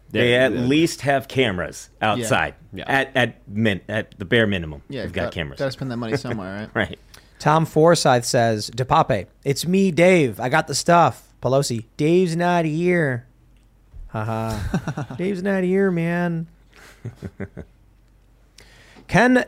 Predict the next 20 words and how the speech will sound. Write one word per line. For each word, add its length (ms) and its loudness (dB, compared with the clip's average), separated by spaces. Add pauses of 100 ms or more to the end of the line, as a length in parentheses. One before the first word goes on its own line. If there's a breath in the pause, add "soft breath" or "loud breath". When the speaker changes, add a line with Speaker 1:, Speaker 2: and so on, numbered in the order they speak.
Speaker 4:
Dameron 400 4
says, 200 4
"Enforcement 760 2
arm 300 6
for 160 2
collectivist 540 2
Democrats, 600 4 (280)
military 400 2
wing 120 2
of 60 2
the 60 -2
D 100 2
N 100 0
C, 320 0 (400 soft breath)
wear 240 6
uniforms 560 6
to 80 4
hide 120 6
identity, 400 4
calling, 580 2